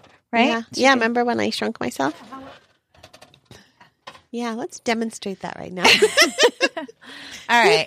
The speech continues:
Speaker 1: we gotta go. It's
Speaker 2: Oh,
Speaker 1: what
Speaker 2: yeah.
Speaker 1: el-, what, so, okay, so new guest. What else? Do we talk?
Speaker 2: But, but
Speaker 1: Did we
Speaker 2: I
Speaker 1: talk
Speaker 2: don't
Speaker 1: about,
Speaker 2: know.
Speaker 1: did we talk about anything?
Speaker 2: I don't know.
Speaker 1: Um, well, okay.
Speaker 2: Okay.
Speaker 1: You're,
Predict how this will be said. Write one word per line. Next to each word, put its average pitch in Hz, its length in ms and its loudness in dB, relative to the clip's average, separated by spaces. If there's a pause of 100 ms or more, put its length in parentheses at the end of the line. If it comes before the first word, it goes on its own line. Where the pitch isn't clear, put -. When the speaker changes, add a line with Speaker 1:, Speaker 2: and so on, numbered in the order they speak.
Speaker 1:
we 294 120 -2
gotta 330 240 2
go. 247 340 4
It's - 580 -6
Speaker 2:
Oh, 226 120 -8
Speaker 1:
what 247 80 -6
Speaker 2:
yeah. 262 380 4
Speaker 1:
el-, 226 80 -12
what, 247 140 -4
so, 262 260 0
okay, 233 300 2
so 240 160 -2
new 254 220 -2
guest. 262 480 4
What 285 140 2
else? 320 160 4 (340)
Do 254 120 -10
we 269 80 -4
talk? 370 320 2 (100)
Speaker 2:
But, 269 280 -2
but - 300 -2
Speaker 1:
Did 269 120 0
we 285 60 4
Speaker 2:
I 349 40 4
Speaker 1:
talk 523 160 6
Speaker 2:
don't 254 100 2
Speaker 1:
about, 208 80 2
Speaker 2:
know. 202 440 0
Speaker 1:
did 240 80 -10
we 247 60 -4
talk 254 220 -2
about 320 160 0
anything? 370 340 -8 (120)
Speaker 2:
I 233 140 -6
don't 196 180 -4
know. 180 380 -6 (440)
Speaker 1:
Um, 214 500 0 (960)
well, 254 240 4
okay. 208 400 2 (340)
Speaker 2:
Okay. - 380 -4
Speaker 1:
You're, 233 280 4